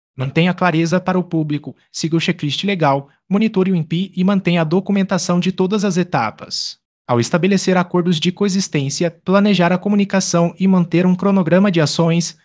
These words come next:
você reduz litígios, protege ativos e facilita uma transição suave para a nova marca. Dica prática: mantenha acordos de coexistência entre marcas para produtos complementares. Estratégia de transição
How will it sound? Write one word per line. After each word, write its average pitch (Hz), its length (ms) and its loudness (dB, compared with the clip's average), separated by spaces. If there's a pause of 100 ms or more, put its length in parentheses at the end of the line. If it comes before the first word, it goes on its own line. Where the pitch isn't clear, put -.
(100)
você 151 240 2
reduz 175 340 2
litígios, 156 640 -2
protege 170 500 0
ativos 160 640 -2
e 180 80 -2
facilita 196 640 -2
uma 190 160 2
transição 185 500 0
suave 180 420 2
para 170 200 -2
a - 20 -2
nova 160 260 0
marca. 117 520 -6 (320)
Dica 185 260 -2
prática: 156 580 -4
mantenha 185 380 -2
acordos 147 380 -4
de 160 100 -2
coexistência 185 640 -2
entre 175 180 -2
marcas 151 400 -2
para 196 220 -2
produtos 190 480 -4
complementares. 190 1040 -4 (260)
Estratégia 165 540 2
de 156 120 0
transição 185 680 2